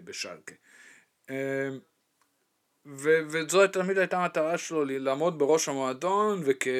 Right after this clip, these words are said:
כשליט, אה, אה, נדיב ו-, ומוצלח, להביא את המועדון, אה, להצלחות.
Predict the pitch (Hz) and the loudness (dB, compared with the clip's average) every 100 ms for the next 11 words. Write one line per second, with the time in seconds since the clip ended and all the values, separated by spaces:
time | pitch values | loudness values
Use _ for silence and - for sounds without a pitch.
0 | 131 127 127 127 - 123 - 127 131 147 | 0 0 -2 -4 -6 -8 -6 -6 -6 -6
1 | 143 - 139 131 127 123 123 123 123 120 | -8 -8 -4 -2 -2 -4 -6 -6 -8 -10
2 | 120 117 117 113 113 92 107 107 101 113 | -10 -10 -12 -14 -18 -18 -16 -16 -16 -12
3 | 123 123 165 175 147 120 110 107 110 123 | -12 -10 -6 -6 -6 -12 -18 -16 -10 -6
4 | 120 120 113 107 - - - - _ 107 | -6 -8 -14 -20 -20 -20 -20 -20 _ -16
5 | 117 113 - 92 101 - 127 127 127 151 | -14 -14 -8 -4 -4 -4 -6 -6 -2 -4
6 | - 131 127 123 120 113 _ 123 117 110 | -2 -6 -4 -8 -10 -14 _ -18 -16 -12
7 | 120 120 120 117 117 113 107 _ _ _ | -12 -12 -14 -16 -18 -18 -20 _ _ _
8 | _ _ _ 104 104 107 107 107 107 107 | _ _ _ -18 -16 -14 -14 -16 -16 -16
9 | - - 113 101 - | -12 -12 -12 -16 -20